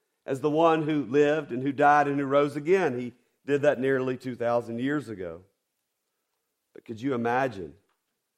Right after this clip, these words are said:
Could you try to fathom the joy, the confusion, the overwhelming shock that came upon these women in that moment when they heard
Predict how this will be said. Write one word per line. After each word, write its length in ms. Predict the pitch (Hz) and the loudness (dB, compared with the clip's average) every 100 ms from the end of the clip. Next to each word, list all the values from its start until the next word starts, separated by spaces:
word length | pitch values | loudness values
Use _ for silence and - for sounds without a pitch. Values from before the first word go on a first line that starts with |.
| _ _ _ _ | _ _ _ _
Could 120 | 87 | -18
you 80 | 110 | -10
try 260 | 143 135 | -2 0
to 80 | 123 | 0
fathom 680 | 117 135 131 139 120 90 82 _ _ _ _ _ _ - | -4 2 4 4 0 -4 -10 _ _ _ _ _ _ -16
the 80 | |
joy, 580 | 98 - 139 160 156 117 | -14 0 2 6 4 2
the 100 | 101 | -4
confusion, 880 | 101 104 - 123 165 170 131 117 90 - _ _ - | -8 -12 -10 -6 -4 -4 -4 -6 -6 -12 _ _ -6
the 160 | 117 | 4
overwhelming 720 | 151 165 143 143 151 151 127 | 4 6 2 4 4 4 2
shock 500 | 110 - 143 147 107 | -4 -4 0 0 -2
that 140 | - - | -8 -12
came 280 | 127 139 135 | -4 -2 -2
upon 380 | 135 127 127 | -4 -6 -6
these 180 | 120 113 | -6 -10
women 420 | 101 120 120 90 - _ _ | -10 -8 -6 -8 -14 _ _
in 120 | - | -6
that 240 | 123 131 110 | -2 -2 -2
moment 400 | 113 123 98 - _ _ _ _ | -2 -2 -6 -12 _ _ _ _
when 140 | 107 107 | -10 -6
they 120 | 117 | -8
heard 520 | 110 113 117 85 67 | -8 -6 -6 -6 -12